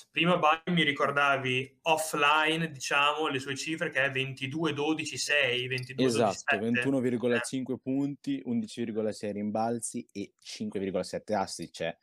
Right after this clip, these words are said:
Speaker 2: parliamo di un giocatore anche che ha fatto, se non ricordo male, cinque triple doppie anche in questa stagione, sta conducendo Indiana al quarto posto nella Lega.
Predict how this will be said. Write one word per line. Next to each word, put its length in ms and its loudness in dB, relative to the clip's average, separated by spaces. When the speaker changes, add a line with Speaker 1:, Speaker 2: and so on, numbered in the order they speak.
Speaker 2:
parliamo 540 -2
di 100 -6
un 100 -4
giocatore 540 -2
anche 280 -4
che 120 -6
ha 60 -6
fatto, 580 -6
se 120 -8
non 80 2
ricordo 280 0
male, 280 0
cinque 420 -2
triple 360 -6
doppie 460 0
anche 280 -8
in 60 -10
questa 300 -8
stagione, 680 0
sta 300 -2
conducendo 640 0
Indiana 520 0
al 200 -4
quarto 360 0
posto 340 -2
nella 240 -4
Lega. 320 0